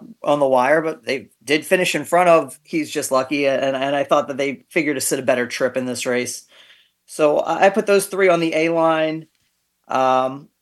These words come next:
a-, a-, and then I thought backing up, I, I looked at the two, two of the first time starters, uh, Vegas Star, uh,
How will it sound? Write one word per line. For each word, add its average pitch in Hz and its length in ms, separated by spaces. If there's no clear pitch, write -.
a-, - 40
a-, 170 240
and 180 120
then 180 120
I 180 80
thought 196 260
backing 170 420
up, 160 240
I, 143 160
I 156 340
looked 165 260
at 156 80
the 156 60
two, 165 220
two - 160
of 180 60
the 160 60
first 156 200
time 139 140
starters, 135 560
uh, 131 140
Vegas 147 440
Star, 139 720
uh, 127 180